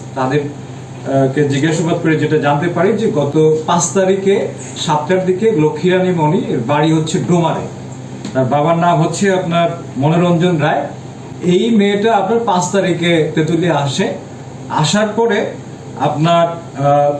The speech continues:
দর্জিপাড়া এলাকার আব্দুল্লাহ নামে একটা ছেলে তাকে আপনার, আহ, ইনডিউসমেন্টের মাধ্যমে তাকে আপনার ফুসলাইয়া নিয়ে যায় হচ্ছে আপনার, আহ, তেঁতুলিয়ার, আহ, দর্জিপাড়া গ্রামের বুড়া ঠাকুরের একটা আস্তানা আছে ওখানে।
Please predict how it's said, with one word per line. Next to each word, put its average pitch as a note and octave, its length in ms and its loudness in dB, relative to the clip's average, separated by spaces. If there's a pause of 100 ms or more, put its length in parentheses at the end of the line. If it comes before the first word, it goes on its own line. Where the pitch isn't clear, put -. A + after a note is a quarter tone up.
(160)
দর্জিপাড়া G3+ 640 2
এলাকার F#3+ 300 2
আব্দুল্লাহ F3+ 500 2
নামে D#3 180 0
একটা C#3 320 0
ছেলে C#3 380 0 (360)
তাকে D3 340 0
আপনার, D3+ 400 0
আহ, - 680 -4 (320)
ইনডিউসমেন্টের G#3+ 720 2
মাধ্যমে B2 460 -2 (360)
তাকে C#3+ 520 -2
আপনার D3 360 2 (640)
ফুসলাইয়া A3 640 2
নিয়ে E3 300 2
যায় E3 220 2
হচ্ছে D#3+ 260 -2
আপনার, D3+ 360 2
আহ, C3 880 -4
তেঁতুলিয়ার, D#3+ 560 2
আহ, - 640 -8
দর্জিপাড়া D#3+ 520 0
গ্রামের D3+ 280 2
বুড়া E3 320 2
ঠাকুরের F#3 420 2
একটা E3 180 -2
আস্তানা D3+ 420 0
আছে A#2+ 360 -4
ওখানে। C3+ 340 -2